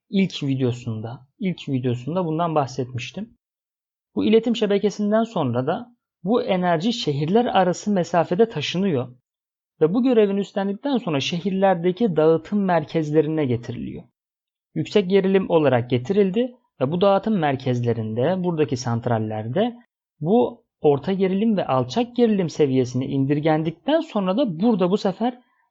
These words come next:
dağıtım şebekeleri görev üstleniyor. Bu dağıtım şebekeleri ile de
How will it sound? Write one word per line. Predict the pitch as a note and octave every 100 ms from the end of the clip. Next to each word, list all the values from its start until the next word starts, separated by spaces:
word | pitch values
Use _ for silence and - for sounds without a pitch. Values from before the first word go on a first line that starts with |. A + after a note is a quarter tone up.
| _
dağıtım | C3+ C#3 C#3 A3 A3+
şebekeleri | F#3+ E3+ D3+ - C3+ B2 A#2+ A2+ - _ _ _ _ _ _ _
görev | D3 D3+ F3+
üstleniyor. | F3+ - G3 G3+ G#3+ F3
Bu | D#3+
dağıtım | D#3+ D#3 G#3+ G3+
şebekeleri | E3 D3+ C#3 D3 D#3 A3+
ile | A3 B2+ A#2
de | G3+ A#3